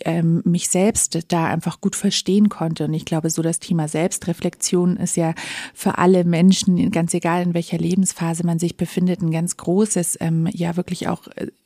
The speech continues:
gut über sich selbst nachzudenken und auch zu überlegen, ähm, warum bin ich so, wie bin ich überhaupt und, ähm, was, was kann ich daraus auch lernen? Und für mich war es tatsächlich so, dass ich diese Emotionalität lange gar nicht so wahrgenommen habe, also dass mir das gar nicht so aufgefallen ist.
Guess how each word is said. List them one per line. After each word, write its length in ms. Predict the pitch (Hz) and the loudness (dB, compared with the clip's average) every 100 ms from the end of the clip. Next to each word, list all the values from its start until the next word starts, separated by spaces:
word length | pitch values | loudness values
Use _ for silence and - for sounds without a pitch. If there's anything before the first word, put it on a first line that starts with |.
| - | -4
gut 140 | 214 196 | -2 -2
über 180 | 185 175 | -2 -2
sich 200 | 170 - | -2 0
selbst 280 | 180 - 170 | 0 0 0
nachzudenken 760 | 180 202 - 175 160 170 175 | 0 -2 -6 -2 -2 0 -2
und 140 | 175 165 | -2 -4
auch 80 | - | -6
zu 160 | - | -4
überlegen, 480 | 175 165 175 180 180 - - - - - - - | -2 0 2 4 2 0 -10 -12 -12 -14 -10 -2
ähm, 320 | 185 175 170 | 2 2 2
warum 380 | 160 185 226 202 | 0 2 4 4
bin 140 | 202 | 4
ich 200 | 196 - | 2 0
so, 220 | - 196 175 | 0 0 0
wie 160 | 196 214 | 0 2
bin 240 | 214 208 | 2 2
ich 160 | 220 - | 2 -2
überhaupt 640 | 202 190 208 214 - - 185 | -4 -2 0 -2 -6 -6 0
und, 380 | 180 170 - - | 2 0 -2 -2
ähm, 300 | 170 165 165 165 | 0 2 0 -2
was, 320 | 160 - - | -2 -2 -2
was 160 | 165 | -4
kann 160 | - 170 | -2 -2
ich 100 | 175 | -2
daraus 340 | 190 180 180 | 0 0 0
auch 200 | 175 165 | -2 -2
lernen? 500 | 170 160 170 208 226 - _ _ _ _ | 0 4 6 8 6 4 _ _ _ _
Und 180 | - 190 | 2 4
für 160 | - 180 | 4 2
mich 220 | 190 - | 2 0
war 100 | 185 | -2
es 80 | 180 | -2
tatsächlich 520 | 185 - 170 185 - | -2 0 -2 -2 -6
so, 100 | 185 | -2
dass 200 | 180 180 | -2 -2
ich 100 | 175 | -4
diese 480 | - 170 170 170 - | -4 0 0 0 0
Emotionalität 1000 | 170 180 190 170 160 165 165 - 175 160 | 2 2 2 0 0 0 -4 -2 0 0
lange 320 | 156 170 165 | 0 0 0
gar 200 | 156 160 | 0 0
nicht 180 | 165 - | -2 -4
so 160 | 160 - | -6 -4
wahrgenommen 760 | 135 151 233 247 240 240 220 | -6 -4 2 4 6 4 2
habe, 240 | 247 285 - | -2 -4 -6
also 180 | 165 165 | -6 -4
dass 260 | 165 - | -6 -4
mir 120 | 170 | -2
das 360 | 165 160 - - | 0 0 -2 -2
gar 100 | 170 | -2
nicht 140 | 170 - | -2 -2
so 140 | - | -4
aufgefallen 760 | 165 208 - - - 226 233 | -2 -2 -4 -8 -2 2 2
ist. 300 | 262 247 254 | 4 2 2